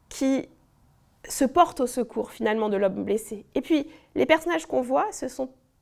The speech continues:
tous des personnages qui sont, euh, à leur travail, qui sont en train d'accomplir une tâche.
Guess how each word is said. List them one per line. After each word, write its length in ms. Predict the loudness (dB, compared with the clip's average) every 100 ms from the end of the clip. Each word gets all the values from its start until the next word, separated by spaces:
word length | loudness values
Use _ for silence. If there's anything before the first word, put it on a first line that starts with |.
| 0
tous 160 | 0 0 -14 -12 0
des 140 | 0
personnages 580 | 2 -2 -4 -4 -4 -6
qui 140 | -8
sont, 320 | -6 -2 -2 -4 -16 -20 -20 -4
euh, 240 | 0 0 0
à 100 | 0
leur 160 | 0 0
travail, 440 | -4 -2 0 -2
qui 180 | -4 -12
sont 140 | -6 -4
en 80 |
train 240 | -4 -4 2
d'accomplir 520 | 2 0 -4 -4 -2
une 140 | -2
tâche. 500 | 0 0 -2 -12 -14